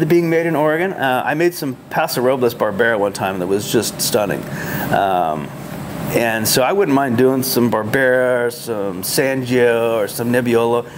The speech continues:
I think there's some smaller plantings going in Medford, maybe some in Washington. And,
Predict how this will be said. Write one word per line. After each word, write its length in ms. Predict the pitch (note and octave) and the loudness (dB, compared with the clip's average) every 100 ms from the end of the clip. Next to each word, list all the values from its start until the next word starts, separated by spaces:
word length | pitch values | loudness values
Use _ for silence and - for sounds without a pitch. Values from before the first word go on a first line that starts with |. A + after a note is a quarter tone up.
| - | -8
I 100 | - | -4
think 180 | - F3 | -2 0
there's 140 | D#3+ | 0
some 120 | - | 2
smaller 320 | C#3 C#3 C3+ B2+ | 2 2 2 0
plantings 420 | D3+ C#3 C3+ B2+ | 0 0 0 0
going 220 | C3 B2+ | 0 0
in 120 | B2 | 0
Medford, 480 | B2 B2+ A#2+ B2 A#2+ | 2 2 2 2 2
maybe 200 | A2+ A#2+ | 0 -2
some 200 | A#2+ B2+ | -2 0
in 100 | B2 | 2
Washington. 580 | A#2+ A#2+ A#2+ B2+ B2+ A#2+ - - - - - - | 2 0 -2 -4 -4 -4 -8 -14 -14 -14 -8 -2
And, 680 | A#2+ A#2+ A#2+ A#2 A2+ A2 | 0 0 0 0 -2 -6